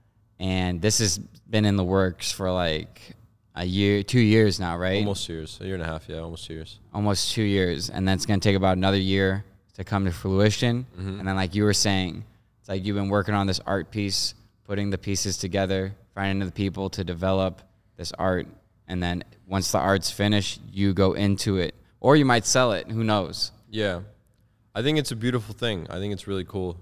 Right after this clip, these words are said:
Speaker 2: if you have a creative mind. I don't know why I'm so, like, drawn to real estate, but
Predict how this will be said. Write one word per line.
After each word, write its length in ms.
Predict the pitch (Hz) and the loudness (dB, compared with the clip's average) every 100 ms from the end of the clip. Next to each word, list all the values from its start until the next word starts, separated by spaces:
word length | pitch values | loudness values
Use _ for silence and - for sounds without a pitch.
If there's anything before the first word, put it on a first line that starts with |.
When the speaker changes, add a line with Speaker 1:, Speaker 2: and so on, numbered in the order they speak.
| - | -16
Speaker 2:
if 180 | 98 - | -16 -8
you 60 | 92 | -6
have 100 | 87 | -6
a 40 | |
creative 340 | - 92 87 85 | -6 -6 -6 -6
mind. 400 | 85 87 85 - _ | -6 -6 -6 -12 _
I 80 | 90 | -6
don't 120 | 104 | -2
know 100 | 107 | -2
why 220 | 95 95 92 | 0 0 0
I'm 100 | 87 | -4
so, 240 | 98 90 | -6 -6
like, 220 | 82 78 - - - | -6 -8 -12 -20 -10
drawn 480 | 95 87 87 87 85 | -4 -4 -4 -6 -12
to 220 | - 85 80 | -20 -20 -16
real 160 | 82 | -10
estate, 380 | 87 - 104 113 - | -10 -6 -6 -6 -8
but 360 | 85 82 76 | -8 -8 -8